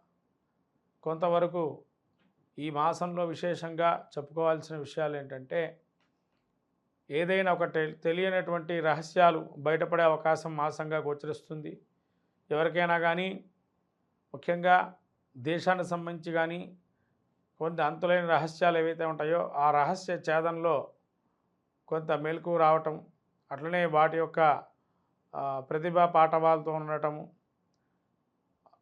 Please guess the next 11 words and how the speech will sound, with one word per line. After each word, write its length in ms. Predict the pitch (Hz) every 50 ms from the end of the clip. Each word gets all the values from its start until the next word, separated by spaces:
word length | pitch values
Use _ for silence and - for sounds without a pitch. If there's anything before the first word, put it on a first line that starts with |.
| _ _ _ _ _ _ _ _ _ 139 - -
తెలివి 520 | 175 185 190 196 190 165 131 - - _ _ _ _ _ -
అంటే 200 | 143 151 160 175 170 165 160 151 131
ఎక్కువగా 720 | 147 156 156 - - 185 185 180 185 175 156 139 - - - _ _ -
వాటిని 240 | 160 160 151 156 160
ఇంటెలిజెన్సీ 600 | 175 156 190 185 185 180 180 185 175 160 - 175
అంటాం 340 | 170 156 156 151 160 160 156
కదా, 220 | 151 147 - - - -
ఆ 140 | 151 151 147
ఇంటెలిజెన్సీ 720 | 151 151 151 170 175 175 175 175 175 165 - - 170 170
తనాన్ని 600 | 170 165 156 160 160 160 160 165 170 175 180 - _ _ _ _ _ _ _ _ _ _ _ _ - 175
చూపించుకుంటూ 800 | 170 175 180 170 175 - - 165 160 156 170 170 175 - -